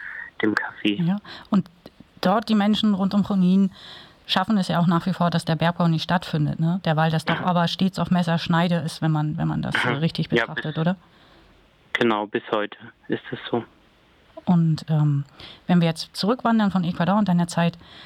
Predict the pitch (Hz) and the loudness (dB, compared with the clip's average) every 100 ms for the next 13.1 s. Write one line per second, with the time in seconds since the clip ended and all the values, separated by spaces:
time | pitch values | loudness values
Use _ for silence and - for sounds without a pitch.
0 | - - - - 165 196 247 - - - | -20 -20 -16 -2 2 2 0 -4 -16 -20
1 | - - - 165 165 175 180 254 247 - | -20 -6 0 2 2 2 2 2 2 -2
2 | 247 - 220 190 190 180 180 190 240 254 | -2 -2 0 2 2 2 4 6 4 4
3 | 190 170 185 196 190 180 185 175 180 208 | 0 0 0 2 4 4 4 2 2 2
4 | 220 208 185 175 - 214 202 190 - 185 | 2 0 0 -4 -2 -2 0 -2 -2 0
5 | 180 175 180 - 180 - 185 180 170 170 | 2 2 0 0 -2 2 2 4 2 2
6 | 170 170 165 170 175 170 165 160 - - | 2 2 2 2 2 2 2 0 -8 -20
7 | - 196 175 170 160 165 - 170 160 - | -2 2 4 4 2 0 0 -2 0 0
8 | 165 170 160 156 160 170 160 156 - 156 | 0 0 0 0 0 2 2 0 -2 0
9 | 160 156 170 175 180 - 175 - 156 143 | 0 0 0 0 0 -2 -2 -2 -2 -2
10 | 147 - 151 151 156 - 165 156 147 - | -2 -6 -6 -4 -6 -4 -2 0 -2 -4
11 | 143 - - - _ _ _ - - - | -4 -4 -10 -20 _ _ _ -20 -20 -20
12 | _ - - - 120 113 113 110 110 107 | _ -20 -18 -2 0 4 4 2 0 -4